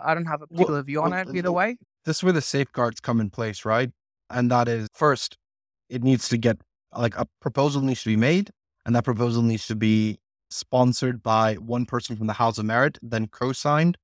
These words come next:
Speaker 2: by one person from the House of Merit, then it goes through a vote. After the vote happens, let's say it's approved, the Council of Advisors has an opportunity to veto it.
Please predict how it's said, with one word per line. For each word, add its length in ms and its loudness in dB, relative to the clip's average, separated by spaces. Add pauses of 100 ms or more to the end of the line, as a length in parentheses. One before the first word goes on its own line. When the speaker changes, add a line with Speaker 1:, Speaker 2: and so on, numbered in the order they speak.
(300)
Speaker 2:
by 140 0
one 180 2
person 320 -2
from 120 -4
the 80 0
House 220 -2
of 60 -2
Merit, 260 4 (140)
then 140 4
it 80 2
goes 200 -2
through 240 -4
a 60 -4
vote. 360 -2 (460)
After 320 -2
the 120 -2
vote 280 -2
happens, 560 0
let's 180 -4
say 100 4
it's 120 -2
approved, 480 0 (560)
the 80 -14
Council 440 0
of 100 -8
Advisors 760 -2
has 220 -6
an 100 -2
opportunity 760 -6
to 160 -10
veto 380 0
it. 180 0